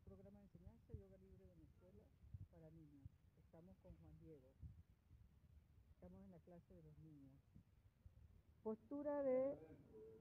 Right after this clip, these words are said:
el indio. El indio. No, ese es Sustikasana. Postura del indio. Ok. Elevamos manos arriba.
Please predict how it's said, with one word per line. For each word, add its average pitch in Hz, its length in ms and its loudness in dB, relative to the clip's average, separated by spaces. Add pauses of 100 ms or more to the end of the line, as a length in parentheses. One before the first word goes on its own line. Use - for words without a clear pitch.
(180)
el 208 140 12
indio. 175 480 12 (1900)
El 180 200 10
indio. 160 460 8 (1300)
No, 208 220 8
ese 208 160 4
es 226 80 0
Sustikasana. 175 760 2 (440)
Postura 233 400 2
del 180 180 4
indio. 143 280 2
Ok. - 120 0 (540)
Elevamos 277 420 12
manos 285 320 10
arriba. 247 320 4